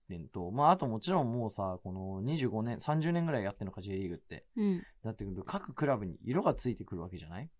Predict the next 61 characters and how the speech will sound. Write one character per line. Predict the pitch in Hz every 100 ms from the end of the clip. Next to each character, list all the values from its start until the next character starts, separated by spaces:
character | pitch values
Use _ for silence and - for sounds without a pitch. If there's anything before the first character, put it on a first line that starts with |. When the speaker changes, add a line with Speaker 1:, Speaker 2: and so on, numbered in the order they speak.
| -
Speaker 2:
う | 226
ん。 | 220 202 196 180 190 107
Speaker 1:
で、 | 113 104 87 - - - - - -
や | 131
っ |
ぱ | 117 101
そ | 113
の | 104 98
リ | 113 226 302
ー | 285
グ | 240
と | - 220
し | -
て、 | - 403 135 101 101 - - - - -
リ | 131 170 214 220
ー |
グ | 226
主 | - 226
導 | 180 120 69
の、 | 62 98 98 80 - - - - - - -
え | 104
ー、 |
Speaker 2:
そ | 139
う | 170
だ | 151
ね。 | 180
Speaker 1:
ク | 175
ラ | 170
ブ | 185
カ | 190 196
ラ | 170 120
ー |
を | 90 -
作 | - -
る | 104
っ | 87
て | - 98
い |
う | 90
か、 | - 98 87 - 117
Speaker 2:
う |
ん。 |
Speaker 1:
リ | 151 240 285
ー |
グ | 262
カ | - 240
ラ | 147
ー |
を | 117
作 | - - 131
る | 107 - -
っ |
て | 101
い |
う |
こ | -
と | 208
っ |
て、 |
Speaker 2:
う | 196
ん。 | 190 185 180 180